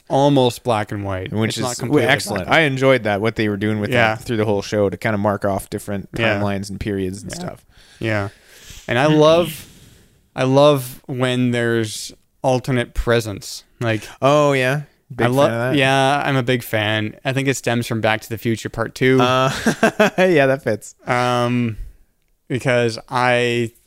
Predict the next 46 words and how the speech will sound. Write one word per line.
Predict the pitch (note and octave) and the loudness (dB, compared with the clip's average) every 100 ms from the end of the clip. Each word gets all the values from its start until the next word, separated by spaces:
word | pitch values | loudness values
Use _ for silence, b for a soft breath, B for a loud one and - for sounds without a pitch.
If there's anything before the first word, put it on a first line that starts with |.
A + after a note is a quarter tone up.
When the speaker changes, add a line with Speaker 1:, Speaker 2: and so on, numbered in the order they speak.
| _ - - - - - | _ -20 -20 -20 -18 -4
Speaker 1:
I, | C3+ B2 B2 C3+ D3+ B2 | -2 -2 -4 -6 -4 -2
<laughs> | |
Back | C3+ D3+ | -2 -2
to | - | -4
the | D3 | -2
Future, | D3+ C#3 D3 C3+ | 0 0 0 -2
I | |
love | A#2+ C3 C#3 | 0 0 0
the | |
first | A#2+ C#3 - | 0 -2 0
Back | B2+ B2 | -2 -2
to | B2 | -6
the | |
Future, | A#2+ B2+ A#2+ A#2+ A#2 | -4 -4 -2 0 0
and | A#2 C3 | 0 -2
I | A2 | 0
Speaker 2:
Right. | F#2+ | 2
Speaker 1:
like | B2 C3 | 0 -2
the | |
third | A2+ B2+ B2 | -4 -2 0
Back | A#2 A2+ | 0 -2
to | A#2 | -6
the | |
Future. | A2+ A#2 G#2+ A2+ G#2+ - b b b b - | -6 -4 -2 -2 -4 -6 b b b b -6
The, | A2+ A2+ A2+ | 0 2 0
the | B2 | -2
second | - F3+ F3+ D#3 | -2 -2 2 2
one | C3+ C3 | 4 2
I | B2+ A#2 | 2 2
always | B2 C3+ B2+ B2 | 4 4 2 -2
really | C#3 A#2 B2+ C3+ C3 | -6 0 4 4 2
enjoyed | B2 A#2+ A#2+ B2 | 0 2 2 2
as | B2 | 0
a | B2 | -2
kid | - C3+ C3+ | -2 -2 -2
because | B2 - A#2+ A#2+ F#2+ | -4 0 2 2 0
Speaker 2:
Yeah. | |
Speaker 1:
you | - C3 | -4 -4
saw | - B2 B2 | -2 -2 -2
so | - - B2+ B2+ | -4 -6 -2 0
many | B2 B2 | 0 0
different | A#2+ A#2 B2 A2+ | 0 0 -2 -4
things. | A2+ A2 C#3 D#3+ | -4 -2 -2 0
Speaker 2:
Yeah, | B2+ B2+ A2+ G#2 - | 2 4 2 0 -6
yeah. | A#2 A#2 G2 - - | -2 0 -2 -4 -4
Speaker 1:
Um, | A#2 A2+ A2+ A2+ A2 G#2+ | -2 0 0 -2 -4 -6